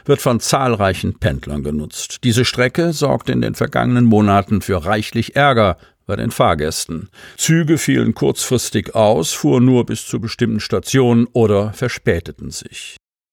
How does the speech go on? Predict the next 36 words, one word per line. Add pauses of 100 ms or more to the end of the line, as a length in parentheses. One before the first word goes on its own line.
(180)
Diese
Probleme
trafen
auch
die
neunzehnjährige
Hemmorerin
Hanna
Wesemeyer. (680)
Sie
fährt
seit
drei
Monaten
jeden
Wochentag
mit
dem
Zug
von
Hemmoor (240)
zum
Hamburger
Hauptbahnhof.
Schon (440)
an
ihrem
ersten
Ausbildungstag
kam
sie
durch
die
Zugverspätung
zu
spät